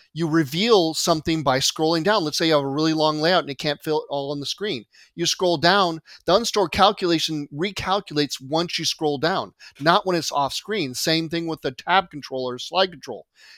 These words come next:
You can put an unstored calculation on a tab that's not the default, and it won't recalculate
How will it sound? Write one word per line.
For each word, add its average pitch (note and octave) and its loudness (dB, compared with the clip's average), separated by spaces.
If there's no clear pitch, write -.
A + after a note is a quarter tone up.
You F3 -2
can F3+ -4
put G3+ 0
an E3+ 4
unstored E3 -2
calculation C#3+ 0
on D3+ 0
a C#3+ 0
tab F3+ 2
that's D#3+ -6
not D3 -2
the C#3 -8
default, C3+ -2
and E3+ 4
it E3+ 0
won't F#3 2
recalculate E3 0